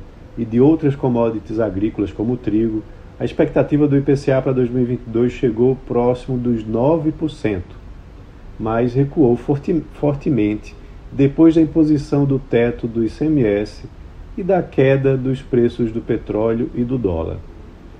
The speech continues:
Os resultados do I P C A para os meses de julho e agosto irão contribuir para a convergência da inflação para esse patamar mais baixo.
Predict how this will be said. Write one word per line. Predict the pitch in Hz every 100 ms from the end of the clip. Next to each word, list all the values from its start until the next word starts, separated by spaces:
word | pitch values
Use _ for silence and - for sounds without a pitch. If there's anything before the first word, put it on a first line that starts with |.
| -
Os | 101
resultados | 117 110 107 120 113
do | 110
I | 107
P | 120
C | - 117
A | 107
para | 110
os | 107
meses | 113 110 101 101
de | 101
julho | 90 135 143
e | 135
agosto | 127 101 117 123 123 127 120 - - - -
irão | 143 156 160
contribuir | 175 151 170 151 135 143
para | 143
a |
convergência | 139 147 147 120 120 131 135
da | 135
inflação | 135 - 123 - 127 131 123 - - - -
para | 202
esse | 180
patamar | - 175 165 160
mais | 165 160
baixo. | 117 104 87 87